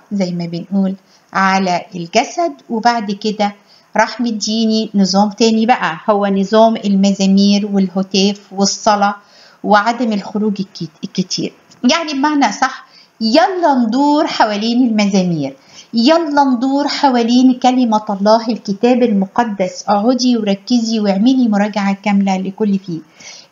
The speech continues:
اعملي مراجعة، دوري حوالين حياتك السابقة كلها، شوفي احنا وصلنا لإيه. الحقيقة بدأت أصلي ربنا وأقول له: "يا رب، يا رب من فضلك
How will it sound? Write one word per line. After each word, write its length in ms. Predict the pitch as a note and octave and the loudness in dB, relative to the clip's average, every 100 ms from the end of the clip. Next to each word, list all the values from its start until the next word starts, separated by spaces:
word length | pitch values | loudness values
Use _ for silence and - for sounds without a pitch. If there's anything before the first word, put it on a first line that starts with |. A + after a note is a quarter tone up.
| B3+ | -2
اعملي 520 | B3 B3 D#4 F4 E4+ | 0 2 2 2 2
مراجعة، 500 | C4 B3 C4 B3 G#3+ | 2 2 2 0 0
دوري 480 | G#3 D4+ E4+ D#4 C#4+ | 2 2 2 2 2
حوالين 580 | - B3 G#3+ A3 B3+ B3+ | 0 0 0 0 0 0
حياتك 640 | - B3 A#3+ C#4+ D4 D4 | 0 0 2 -2 -2 -8
السابقة 640 | A#3+ - F#3 G3+ B3 B3+ - | -6 -2 0 0 0 -2 -2
كلها، 460 | G#3+ F#3+ C#4+ B3 F#3 | -4 0 0 -2 -8
شوفي 500 | - C#4 - B3 B3+ _ - _ - | -6 -8 -2 -2 -4 _ -20 _ -12
احنا 380 | D4+ - B3+ B3 A#3 | -8 -2 -2 0 -2
وصلنا 420 | G#3 B3 A3 G3 | 0 0 0 0
لإيه. 260 | E3+ D3 - | -4 -10 -10
الحقيقة 280 | G3+ F#4 G#4+ D#4+ | -2 0 0 0
بدأت 260 | D#4+ D4 | 0 0
أصلي 340 | B3 C#4 B3+ B3 | -4 -6 -4 -2
ربنا 340 | G3 G#3+ A3+ | -4 -4 -6
وأقول 180 | F#3+ A3+ | -4 -4
له: 80 | A3+ | 0
"يا 40 | |
رب، 280 | C4 G#3 F#3+ | 0 0 -2
يا 80 | G#3+ | -2
رب 220 | C4+ A#3 | 0 0
من 140 | G3+ F#3+ | -2 -2
فضلك 460 | G3+ F#3+ F#3 - | -4 -6 -8 -10